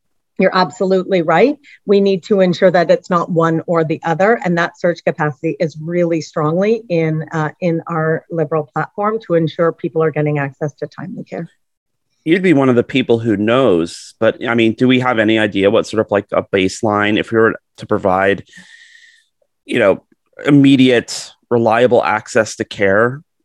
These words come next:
Speaker 2: Um, because I, I, I don't think I can remember a time where there wasn't a wait list for things like mental health or things like social housing. Um, we have no idea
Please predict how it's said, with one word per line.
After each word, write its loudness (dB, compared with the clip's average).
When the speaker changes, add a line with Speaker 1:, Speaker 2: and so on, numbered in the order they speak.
Speaker 2:
Um, 0
because -2
I, -2
I, -2
I 0
don't 0
think -4
I 0
can -2
remember 2
a 2
time -2
where 2
there 0
wasn't 0
a 2
wait 0
list -2
for -6
things -4
like -2
mental -2
health 0
or 0
things -4
like 0
social -6
housing. -4
Um, 0
we 0
have 0
no 0
idea 2